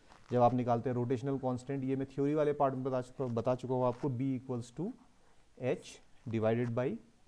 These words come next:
eight pi square, ठीक है भाई, mu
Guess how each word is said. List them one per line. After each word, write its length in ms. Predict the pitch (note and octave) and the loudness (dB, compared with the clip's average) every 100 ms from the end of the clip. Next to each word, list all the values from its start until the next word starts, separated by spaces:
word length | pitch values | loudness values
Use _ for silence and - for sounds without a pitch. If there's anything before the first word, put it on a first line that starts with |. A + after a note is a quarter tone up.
| - - - - _ - - | -20 -20 -20 -20 _ -18 -4
eight 280 | C3+ D3 - - | 0 0 -4 0
pi 180 | B2+ B2+ B2+ | 0 0 -4
square, 500 | - - A#2+ A2+ E3+ - - - _ - - - - - - | -14 -6 -2 -2 -4 -8 -20 -20 _ -20 -20 -20 -20 -20 -16
ठीक 200 | - A2 | -10 -2
है 60 | D3 | -2
भाई, 120 | F#3+ - - - _ - - - A#2+ A#2+ | -2 -12 -20 -20 _ -20 -20 -12 -6 -4
mu 340 | D3 C3+ | -2 -4